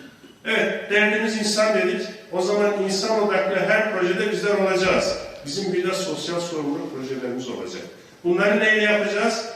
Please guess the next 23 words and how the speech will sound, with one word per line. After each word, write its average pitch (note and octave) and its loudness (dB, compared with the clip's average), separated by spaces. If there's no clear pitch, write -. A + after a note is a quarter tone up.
Çok F#3+ -4
aktif D#3 -4
olan F#3+ 2
öğrenci D3+ -2
topluluklarımız C#3+ -6
ile A3+ -4
yapacağız. - -10
Evet, E3 -2
Çakır E3 -4
Hukuk - -8
Topluluğundan D#3 -6
temsilci C#3+ -6
var G#3+ -2
mı - -4
şu A#2+ -8
an - -6
burada? G2+ -12
Akademik, D#3 -4
evet, A#2+ -4
orada. C#3 -10
Akademik D#3 -4
başkanlarımız C#3+ -4
var C3+ -2